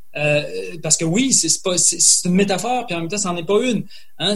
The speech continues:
C'est, c'est ce que les anthropologues appelleraient de l'animisme, c'est-à-dire prêter de l'âme à ce qui, normalement, dans la conscience rationnelle occidentale, n'en aurait pas. Mais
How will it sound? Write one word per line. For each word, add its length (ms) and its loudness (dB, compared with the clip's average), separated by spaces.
C'est, 200 4
c'est 160 2
ce 80 2
que 80 4
les 340 0
anthropologues 480 -2
appelleraient 320 -2
de 100 0
l'animisme, 720 2
c'est-à-dire 540 -4
prêter 400 0
de 100 2
l'âme 540 -2
à 100 -4
ce 120 2
qui, 200 -2
normalement, 600 -2
dans 100 -6
la 140 -6
conscience 440 -2
rationnelle 420 -2
occidentale, 760 -4
n'en 300 0
aurait 260 -2
pas. 220 -2
Mais 200 -6